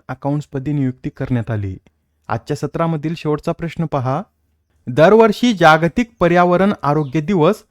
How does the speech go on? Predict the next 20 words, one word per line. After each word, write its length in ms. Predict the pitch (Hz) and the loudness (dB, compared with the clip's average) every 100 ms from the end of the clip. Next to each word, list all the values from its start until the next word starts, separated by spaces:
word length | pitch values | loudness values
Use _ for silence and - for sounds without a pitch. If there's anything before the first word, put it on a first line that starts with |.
| _ _ | _ _
कधी 260 | 160 156 220 | -2 0 0
साजरा 380 | 196 170 160 175 | 0 -2 -2 -2
केला 260 | - 139 | 0 -2
जातो? 440 | 120 117 - 104 - _ _ - | 0 -4 -6 -10 -12 _ _ -8
तर 60 | 131 | -4
हा 100 | 139 | -2
जो 120 | 151 | -2
जागतिक 520 | 135 135 139 143 208 - | 2 2 2 -4 -6 -4
पर्यावरण 440 | 160 160 160 170 180 | -2 0 0 -2 -2
आरोग्य 340 | 143 143 127 135 | -2 -4 -4 -6
दिवस 340 | 151 180 175 | -2 -4 -2
आहे, 340 | 156 127 147 220 _ _ _ | -4 -2 -4 -4 _ _ _
हा 80 | 127 | -4
दरवर्षी 520 | 131 170 175 170 - | 0 0 0 -2 -4
सव्वीस 400 | 190 170 160 190 | -4 -4 -4 -4
सप्टेंबर 520 | - 170 - 175 180 185 | -6 -8 -6 -4 -2 -2
रोजी 240 | 190 185 | -4 -6
साजरा 320 | 180 160 147 | -6 -6 -6
केला 240 | 135 143 135 | -6 -4 -2
जातो 440 | 127 - 151 220 | -4 -4 -6 -8